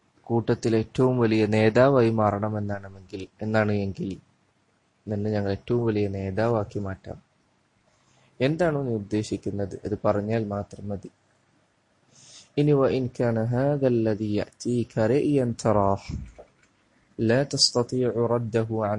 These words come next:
نفسك طلبنا لك الطب، طلبنا لك الطب. ഇനി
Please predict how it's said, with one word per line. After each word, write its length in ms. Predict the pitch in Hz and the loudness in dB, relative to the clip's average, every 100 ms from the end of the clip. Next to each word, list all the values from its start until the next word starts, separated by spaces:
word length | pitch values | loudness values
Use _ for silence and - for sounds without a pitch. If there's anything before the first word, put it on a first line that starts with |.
| 104 | -4
نفسك 720 | 110 - - 107 - 110 101 - _ _ _ _ _ _ _ - | -6 -8 -8 -10 -6 -8 -8 -12 _ _ _ _ _ _ _ -4
طلبنا 480 | 110 127 113 110 104 | -2 -2 -4 -4 -2
لك 180 | 104 - | -4 -6
الطب، 480 | 98 - 98 95 131 - _ _ _ - _ | -8 -6 -8 -6 -6 -8 _ _ _ -20 _
طلبنا 480 | 107 110 123 113 110 104 | -2 0 -2 -4 -4 -4
لك 180 | 113 107 | -4 -6
الطب. 580 | - - 101 92 98 - _ _ _ _ _ _ _ _ _ _ _ _ _ _ | -8 -6 -6 -4 -6 -8 _ _ _ _ _ _ _ _ _ _ _ _ _ _
ഇനി 380 | 117 135 147 | 0 2 0